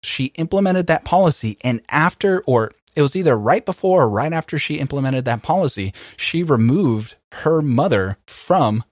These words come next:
the healthcare facilities, from the nursing home facility, the Pennsylvania ran nursing home facilities. She removed her mother from that. That way, her mother did not die.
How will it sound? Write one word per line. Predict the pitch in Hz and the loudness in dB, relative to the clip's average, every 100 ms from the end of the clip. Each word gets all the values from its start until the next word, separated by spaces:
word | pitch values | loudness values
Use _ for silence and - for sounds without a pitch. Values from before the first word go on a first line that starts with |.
| _ | _
the | 120 110 107 107 - _ _ - | -10 -4 -4 -4 -8 _ _ -10
healthcare | - 226 - 95 | -6 -6 -4 -6
facilities, | 87 113 110 78 69 92 | -6 -8 -6 -6 -8 -12
from | - 143 151 143 | -4 -2 -2 -4
the | 147 | -4
nursing | 156 131 175 - 175 | -2 -2 -4 -4 -2
home | 147 185 160 131 | 0 0 -2 -4
facility, | - 156 - 165 135 98 98 | -6 -8 -4 -2 -2 -4 -6
the | 107 | -8
Pennsylvania | 139 123 131 123 123 117 | -8 -6 -6 -4 -4 -4
ran | 113 127 120 127 - - - | -2 -2 -2 -6 -14 -18 -4
nursing | 123 - 120 | -4 -2 -2
home | 120 | -2
facilities. | - 110 214 151 120 - - - | -4 -4 0 0 -2 -6 -14 -18
She | - - 170 | -10 -4 0
removed | 135 120 120 | 2 2 0
her | 117 | 0
mother | 113 151 147 | 0 0 -2
from | 104 | -2
that. | 95 101 - - | -4 -6 -10 -6
That | 160 190 | -4 -4
way, | 113 117 120 | -4 -2 -2
her | 120 - 131 | -4 -2 -2
mother | 101 92 104 110 107 _ - _ _ | -2 -4 -2 -2 -4 _ -20 _ _
did | 92 90 90 - | -8 -6 -6 -6
not | 92 85 - - _ _ _ _ 110 | -4 -4 -8 -20 _ _ _ _ -8
die. | - 87 117 107 80 | -4 0 0 0 -2